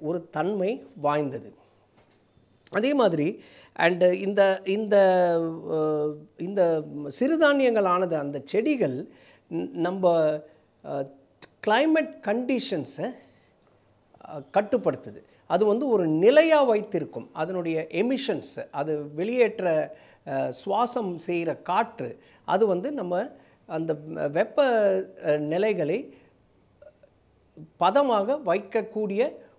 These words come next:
ஒரு ஆற்றல் உள்ளது அந்த சிறுதானியங்கள், அ, செடிக்கு. And இதை, இதை எல்லாத்தையும் எடுத்து திரு மோடி அவர்கள் இந்த இவ்வளவு,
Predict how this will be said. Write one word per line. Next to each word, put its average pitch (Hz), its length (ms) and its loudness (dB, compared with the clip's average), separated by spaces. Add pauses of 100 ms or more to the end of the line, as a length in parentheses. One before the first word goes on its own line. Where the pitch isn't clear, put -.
ஒரு 165 640 0
ஆற்றல் 202 400 2
உள்ளது 151 600 -4 (120)
அந்த 180 400 -2
சிறுதானியங்கள், 170 1080 -4
அ, 143 40 -10 (500)
செடிக்கு. 156 420 -4 (920)
And 320 200 4
இதை, 262 420 2
இதை 240 280 6
எல்லாத்தையும் 294 760 6 (280)
எடுத்து 202 720 0 (1300)
திரு 170 180 0
மோடி 208 320 2
அவர்கள் 143 500 -2
இந்த 302 400 -4
இவ்வளவு, 247 800 2